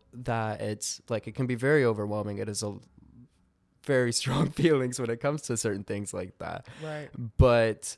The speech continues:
Speaker 1: um, if you just take it and you realize, like, "Hey, like, how do I wanna express myself?" Like, if you go in and you just kind of take those little steps on being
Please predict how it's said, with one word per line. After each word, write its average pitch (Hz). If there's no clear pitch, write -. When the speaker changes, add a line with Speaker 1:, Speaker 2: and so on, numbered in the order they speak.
Speaker 1:
um, 110
if 110
you 135
just 156
take 165
it 151
and 117
you 117
realize, 127
like, 113
"Hey, 147
like, 110
how 120
do 127
I 117
wanna 107
express -
myself?" -
Like, 107
if 107
you 127
go 151
in 131
and 110
you 107
just 104
kind 120
of 107
take 151
those 143
little 120
steps -
on 98
being 107